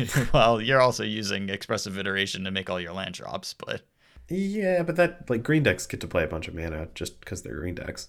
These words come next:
Speaker 1: Yep. Yeah, and I mean,
Speaker 2: And like
Speaker 1: games
Speaker 2: you said,
Speaker 1: tend to go
Speaker 2: like,
Speaker 1: long.
Speaker 2: with Magda or Goldspan Dragon, it's, it gets pretty free.
Speaker 1: Yep.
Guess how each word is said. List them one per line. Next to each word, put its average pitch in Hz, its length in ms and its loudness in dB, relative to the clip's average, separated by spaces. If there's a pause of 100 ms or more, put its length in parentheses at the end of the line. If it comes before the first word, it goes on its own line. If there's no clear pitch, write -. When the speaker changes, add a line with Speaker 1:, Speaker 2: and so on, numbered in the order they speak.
(120)
Speaker 1:
Yep. 127 180 0 (1400)
Yeah, 131 180 8
and 117 140 2
I 135 40 6
mean, 139 140 4
Speaker 2:
And - 60 0
like 123 160 8
Speaker 1:
games 127 80 0
Speaker 2:
you 113 60 2
said, 104 100 4
Speaker 1:
tend 110 140 4
to 120 60 2
go 117 100 2
Speaker 2:
like, 117 140 4
Speaker 1:
long. 101 160 2
Speaker 2:
with 85 80 0
Magda 87 300 0
or 85 100 -2
Goldspan 85 400 -4
Dragon, 87 360 -6
it's, - 280 -12
it - 160 -8
gets - 200 -4
pretty - 380 -2
free. - 340 -8 (180)
Speaker 1:
Yep. 104 180 -4